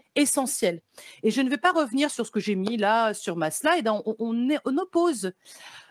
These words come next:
euh, énormément de types d'espace, euh, les, l'expérience cadre par rapport aux procédures, euh, euh, là pour reprendre Giner et, et, et Kayat,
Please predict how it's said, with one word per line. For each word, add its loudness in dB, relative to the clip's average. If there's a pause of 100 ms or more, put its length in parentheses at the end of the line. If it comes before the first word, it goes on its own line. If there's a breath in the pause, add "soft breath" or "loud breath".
(100)
euh, 6
énormément 2
de -4
types -2
d'espace, 0
euh, 2
les, 2 (180)
l'expérience -2
cadre 2
par 2
rapport 2
aux 2
procédures, -4
euh, 0 (420 loud breath)
euh, -2
là -4
pour -8
reprendre 0
Giner 2
et, 2
et, 2
et 0
Kayat, 2